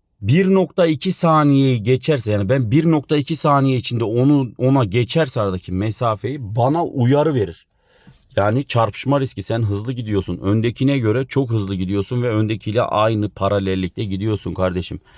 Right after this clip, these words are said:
Hop, çarpabilirsin sen demek ister bana. Yani bunu söyler. Bazı araçlarda, yeni nesil araçlarda arkadaşlar, bisiklet, yaya, bunda var mesela, veya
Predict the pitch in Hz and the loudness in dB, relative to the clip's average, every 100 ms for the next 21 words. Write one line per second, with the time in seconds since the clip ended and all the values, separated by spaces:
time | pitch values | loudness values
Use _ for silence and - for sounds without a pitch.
0 | - - - 113 90 _ _ - 98 95 | -20 -10 0 2 2 _ _ -2 0 0
1 | 113 107 92 - 107 90 107 95 95 101 | -2 -2 -6 -8 -6 -4 -4 -2 -2 -2
2 | 110 98 95 - 101 104 95 85 90 107 | -4 -8 -12 -2 -2 -2 -6 -6 -2 -2
3 | 92 - _ _ _ _ _ _ - _ | -4 -8 _ _ _ _ _ _ -20 _
4 | _ _ _ _ _ _ _ _ _ _ | _ _ _ _ _ _ _ _ _ _
5 | _ - 110 95 98 127 170 180 - 156 | _ -4 -2 0 0 2 2 2 2 2
6 | 127 87 - _ _ _ _ _ _ _ | 2 0 -4 _ _ _ _ _ _ _
7 | _ _ _ _ _ _ _ _ _ _ | _ _ _ _ _ _ _ _ _ _
8 | _ _ _ _ - 107 139 180 185 170 | _ _ _ _ 0 4 6 6 4 4
9 | 147 143 147 151 131 123 101 113 131 123 | 4 2 2 0 2 0 0 0 0 0
10 | 107 110 92 85 - 92 85 85 85 - | -2 -4 -4 -6 -6 -4 -2 -4 -4 -6
11 | 90 90 117 87 85 95 117 - 127 110 | -10 -6 -8 -8 -8 -6 -8 -6 -2 -2
12 | - 107 98 104 120 107 78 _ 107 107 | -4 0 2 4 2 2 -2 _ -4 0
13 | 110 113 113 107 95 95 90 80 82 101 | 2 4 2 -2 -6 -4 -4 -4 -2 2
14 | 120 123 | 2 0